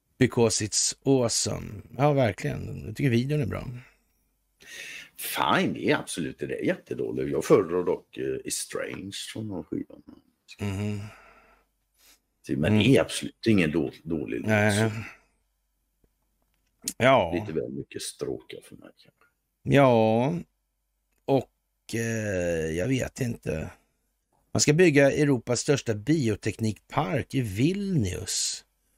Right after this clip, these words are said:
Speaker 1: Mm, Biocity. En sån där tillställning är det, den ska vara ganska stor, alltså.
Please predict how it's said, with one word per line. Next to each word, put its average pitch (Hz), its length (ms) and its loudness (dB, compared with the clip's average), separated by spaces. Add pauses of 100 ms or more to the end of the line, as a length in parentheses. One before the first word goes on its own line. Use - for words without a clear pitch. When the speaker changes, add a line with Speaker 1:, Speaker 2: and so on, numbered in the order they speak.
(600)
Speaker 1:
Mm, 101 560 4
Biocity. 127 800 6 (800)
En 143 160 4
sån 156 140 4
där 131 180 6
tillställning 127 720 -2
är 127 60 -2
det, 104 500 -4
den 143 220 0
ska 175 160 -4
vara 165 160 4
ganska 147 280 0
stor, 147 380 -2
alltså. 104 220 -2